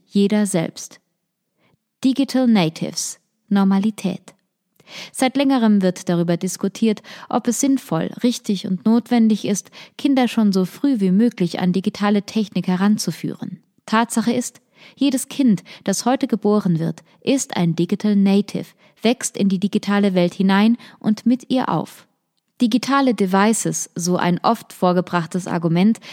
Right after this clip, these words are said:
seien gerade in Phasen, in denen Kinder lernen zu kommunizieren, ideal, auch weil sie schlicht nicht ermüden. Während Oma spätestens nach dem fünften Märchen schlapp macht,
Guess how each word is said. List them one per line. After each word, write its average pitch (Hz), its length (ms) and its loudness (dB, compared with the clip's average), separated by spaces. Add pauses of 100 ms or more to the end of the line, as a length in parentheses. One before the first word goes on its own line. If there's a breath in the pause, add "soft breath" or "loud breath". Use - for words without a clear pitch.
(160 loud breath)
seien 226 300 2
gerade 214 380 2
in 190 100 2
Phasen, 233 500 2 (220 loud breath)
in 220 120 2
denen 226 300 2
Kinder 262 300 0
lernen 226 500 4
zu 180 100 -4
kommunizieren, 185 840 2
ideal, 220 560 2 (300 loud breath)
auch 214 240 0
weil 226 180 4
sie 233 120 0
schlicht - 340 -2
nicht 214 220 0
ermüden. 240 520 0 (320)
Während 165 380 0
Oma 240 360 4
spätestens 208 840 -2
nach 170 220 0
dem 165 240 0
fünften 254 400 -2
Märchen 180 340 2
schlapp 247 320 -2
macht, 220 220 0